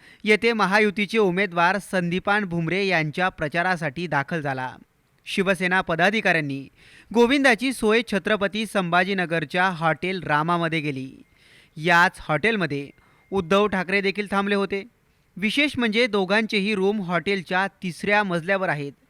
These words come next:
दुपारी गोविंदा प्रचारासाठी हॉटेलमधून बाहेर पडला आणि पुन्हा पावणे तीनच्या सुमारास तो हॉटेलच्या गेटवर पोहोचला. नेमकं याच वेळी उद्धव ठाकरेंची जालन्याच्या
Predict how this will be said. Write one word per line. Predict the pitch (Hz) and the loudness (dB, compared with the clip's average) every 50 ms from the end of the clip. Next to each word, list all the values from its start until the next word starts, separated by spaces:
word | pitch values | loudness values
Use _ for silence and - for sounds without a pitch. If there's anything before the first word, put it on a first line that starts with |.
| _ _ _ _ _ _ _ _ _ - | _ _ _ _ _ _ _ _ _ -2
दुपारी | 190 190 202 190 185 196 185 | -2 2 2 2 2 2 0
गोविंदा | 170 175 170 190 196 180 175 180 185 | 0 -2 -2 -2 -2 0 0 0 0
प्रचारासाठी | - - 170 160 185 180 185 185 175 - 170 147 185 190 | 0 -2 -4 -2 0 0 0 0 0 -2 -4 -4 -4 -6
हॉटेलमधून | 180 156 156 151 160 180 180 175 170 165 175 185 170 | -4 -2 -4 -2 -2 -2 -2 -2 -4 -4 -4 -4 -2
बाहेर | 160 147 175 214 240 | -2 -2 -2 -2 -2
पडला | 220 196 156 147 139 135 135 - - _ _ _ - - - - - _ | -2 -2 -2 -2 -6 -6 -8 -10 -16 _ _ _ -20 -20 -20 -20 -2 _
आणि | 220 233 254 285 | 2 2 4 2
पुन्हा | - - 220 208 208 233 262 | -2 -2 -2 0 0 0 0
पावणे | - - 202 185 - - 202 226 | -2 0 0 0 0 0 0 -2
तीनच्या | 220 - - 196 185 - 208 208 208 | -2 -4 -4 -6 -4 -2 -2 -4 -2
सुमारास | - - 175 175 185 180 170 170 185 185 - - | -4 -6 -4 -2 0 0 2 0 0 -2 -4 -4
तो | 214 202 | -4 -2
हॉटेलच्या | 170 175 160 - 185 180 165 - 180 185 185 | -2 -2 -2 -2 -2 -4 -4 -2 -2 -2 -2
गेटवर | 156 156 165 156 160 175 165 | 0 -2 -4 -2 -2 -2 -2
पोहोचला. | 160 170 156 147 139 - 139 127 127 - - - _ _ _ _ _ _ - - - _ | -2 -2 -2 -2 -2 -4 -6 -8 -8 -8 -12 -20 _ _ _ _ _ _ -20 -20 -12 _
नेमकं | 185 190 196 190 180 - 220 220 | 0 0 0 0 -2 -2 -2 -2
याच | 214 185 156 160 165 180 226 233 - - | -2 -2 -2 2 4 4 4 2 0 -2
वेळी | 196 180 151 139 143 - - _ _ _ _ _ _ _ _ | -4 -2 -2 -4 -6 -10 -14 _ _ _ _ _ _ _ _
उद्धव | 214 220 208 185 233 240 262 285 | -6 -6 -2 0 2 2 2 0
ठाकरेंची | - 240 220 170 196 208 220 214 190 - 208 220 233 214 | 0 -4 -4 -4 -2 -2 -2 -2 -2 -4 -4 -6 -6 -6
जालन्याच्या | 175 170 180 170 170 180 190 202 202 185 - 226 | 0 2 4 4 4 2 0 -2 -2 0 0 -2